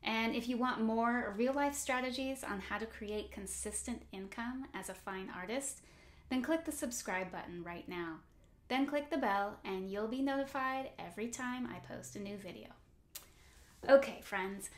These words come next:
my name is Jennifer Daly, and I'm a fine artist who makes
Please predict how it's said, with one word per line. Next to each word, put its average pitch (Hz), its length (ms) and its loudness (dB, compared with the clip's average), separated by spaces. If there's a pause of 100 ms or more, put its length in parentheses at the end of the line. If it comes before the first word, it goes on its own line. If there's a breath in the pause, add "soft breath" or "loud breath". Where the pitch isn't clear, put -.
(160 loud breath)
my 247 180 4
name 285 360 6
is 190 280 -2
Jennifer 202 380 -2
Daly, 262 580 2
and 185 200 -4
I'm 190 220 -4
a 190 40 -6
fine 208 320 -2
artist 247 460 -2
who 269 180 -2
makes 208 380 -2